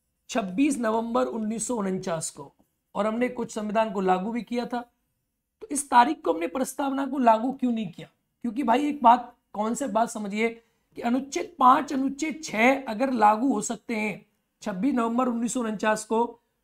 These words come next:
तो प्रस्तावना क्यों लागू नहीं हो सकती? प्रस्तावना में ऐसा क्या था कि प्रस्तावना हमने उस दिन लागू नहीं करी?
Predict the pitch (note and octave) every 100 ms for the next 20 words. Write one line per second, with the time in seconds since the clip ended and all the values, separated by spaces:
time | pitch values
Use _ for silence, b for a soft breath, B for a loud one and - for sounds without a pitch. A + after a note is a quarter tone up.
0 | - B3 C4 B3 - D4 D4+ E4+ B3 D4+
1 | C4 A3+ A3+ G#3+ F3+ E3 D#3 - C#3+ _
2 | _ _ _ _ A3 A3+ - A#3+ A#3+ C#4
3 | C#4+ C4 B3 - A3+ A3 G#3+ A3 A#3+ A#3+
4 | _ _ A#3 - A3 - A3+ A#3 A#3 G#3+
5 | A3+ F#3+ F3 G#3+ F#3+ F#3+ A3 F#3 F#3+ G3+
6 | A#3 B3